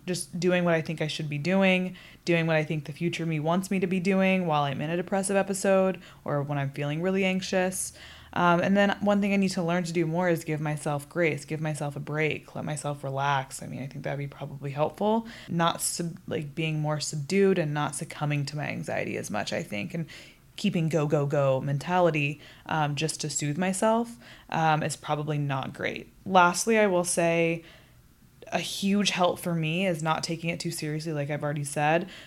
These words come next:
Go on Pinterest, read quotes about anxiety, depression from people who are artists and poets, and it's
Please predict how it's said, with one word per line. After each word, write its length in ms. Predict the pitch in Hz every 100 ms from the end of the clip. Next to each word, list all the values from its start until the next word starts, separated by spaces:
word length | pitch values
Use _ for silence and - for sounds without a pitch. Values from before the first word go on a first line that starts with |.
| -
Go 140 | - 233
on 120 | 254
Pinterest, 540 | 233 208 196 170 160
read 160 | 190 202
quotes 260 | - 190 185
about 160 | 180
anxiety, 420 | 165 156 151 151
depression 600 | 147 143 147 147 147 147 - -
from 180 | 156
people 420 | 147 - 175 165 160
who 160 | 151
are 280 | 156 151 151 - - -
artists 480 | 180 196 180 175 -
and 160 | - 151
poets, 460 | - 185 180 175
and 160 | 165 156
it's 220 | 160 -